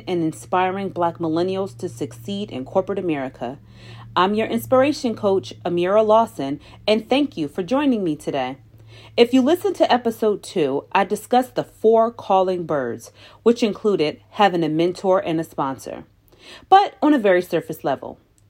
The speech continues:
Well, this episode will focus on the mentor aspect of that conversation. Let me start with the story. Early in my career, I was working for a large financial services company.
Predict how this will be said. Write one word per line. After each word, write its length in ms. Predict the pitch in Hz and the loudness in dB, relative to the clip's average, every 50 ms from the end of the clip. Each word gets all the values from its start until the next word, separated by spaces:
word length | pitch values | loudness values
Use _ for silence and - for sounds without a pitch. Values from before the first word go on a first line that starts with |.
| _ _ - - - - | _ _ -20 -14 0 4
Well, 100 | 240 240 | 4 4
this 260 | - 349 392 392 - | 6 4 2 2 2
episode 500 | 220 220 220 208 180 - 202 175 165 170 | 0 0 0 -2 -6 0 0 2 2 4
will 160 | 180 226 247 | 4 2 2
focus 420 | 240 - 196 165 - - 151 - | 4 4 2 2 4 2 -6 -6
on 160 | - - 165 160 | -6 -6 -4 -4
the 80 | 156 | -2
mentor 500 | 160 160 175 202 220 220 - 202 185 170 - - | -2 -2 -2 -2 -2 -2 0 0 0 0 0 0
aspect 380 | 147 151 - - 151 143 - | -4 -4 -6 -8 -10 -8 -8
of 100 | 139 143 | -8 -2
that 180 | - 156 147 - | 0 -2 -2 -2
conversation. 840 | - - 156 143 143 156 147 - - 127 120 - - 113 - - - _ _ _ _ _ _ _ _ _ - _ _ _ _ _ _ | -4 -8 -6 -6 -4 -6 -8 -6 -6 -8 -8 -8 -12 -14 -14 -16 -18 _ _ _ _ _ _ _ _ _ -20 _ _ _ _ _ _
Let 200 | - 247 294 269 | 2 2 4 4
me 100 | 294 285 | 4 2
start 260 | - - 240 202 - | 2 4 2 2 4
with 140 | - 185 - | 2 -2 -6
the 80 | 185 170 | -6 -10
story. 540 | - - 160 143 127 - - - - - _ _ _ _ _ _ _ _ _ _ _ _ - | -8 -6 -4 -4 -4 -4 -6 -12 -16 -18 _ _ _ _ _ _ _ _ _ _ _ _ 4
Early 320 | 226 262 302 349 359 339 | 6 6 6 4 2 2
in 120 | 330 302 | 4 4
my 140 | 269 247 247 | 4 2 2
career, 460 | 247 - 214 185 165 156 151 156 160 - | -2 -4 -6 -4 -2 0 0 0 0 0
I 80 | 180 180 | 0 0
was 180 | 180 180 180 | 0 0 -2
working 380 | 175 190 220 247 240 - 262 247 | 0 0 0 0 2 0 -4 -2
for 160 | - 196 170 | 0 0 0
a 60 | 160 | 0
large 360 | 160 160 170 180 190 202 202 - | 0 0 0 0 0 0 -2 -4
financial 520 | - 175 156 165 170 180 175 - - 185 | -4 -2 0 0 0 -2 -2 -4 -8 -10
services 460 | 180 - 170 156 160 160 - 160 - | -4 -4 -4 -4 -4 -8 -12 -12 -12
company. 560 | - - 170 143 - - - 113 73 - - | -8 -6 -6 -6 -6 -8 -10 -10 -10 -10 -12